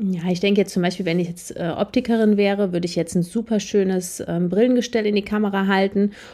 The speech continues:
und dann den Satz sagen, „Die Gehaltserhöhung aufgrund d, d, d.“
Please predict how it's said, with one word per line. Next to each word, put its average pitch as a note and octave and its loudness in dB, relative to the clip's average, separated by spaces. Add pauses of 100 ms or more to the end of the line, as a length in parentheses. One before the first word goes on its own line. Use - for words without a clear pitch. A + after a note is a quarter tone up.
und F3+ 2
dann F3+ 4
den F#3 2
Satz F#3 0
sagen, F3+ 2 (440)
„Die F#3 6
Gehaltserhöhung A#3 6
aufgrund G3+ 2
d, G3 6
d, F3+ 8
d.“ F3+ -2